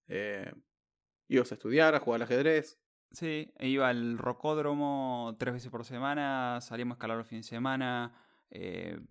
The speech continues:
Speaker 2: a todo esto yo vivía a las afueras, vivía a seis kilómetros de Pisa.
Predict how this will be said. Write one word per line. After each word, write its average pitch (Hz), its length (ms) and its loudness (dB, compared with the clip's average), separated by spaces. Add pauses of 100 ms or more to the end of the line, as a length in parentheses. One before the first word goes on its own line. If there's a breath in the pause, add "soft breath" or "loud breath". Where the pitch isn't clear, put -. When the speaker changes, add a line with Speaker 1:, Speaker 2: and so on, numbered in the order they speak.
(560)
Speaker 2:
a 113 140 -8
todo 127 100 0
esto 127 140 -6
yo 123 140 -2
vivía 127 200 2
a - 40 2
las 110 100 -6
afueras, 127 400 -2
vivía 117 160 0
a 113 40 -8
seis 123 200 -8
kilómetros 120 420 -6
de 113 100 -6
Pisa. 139 480 -8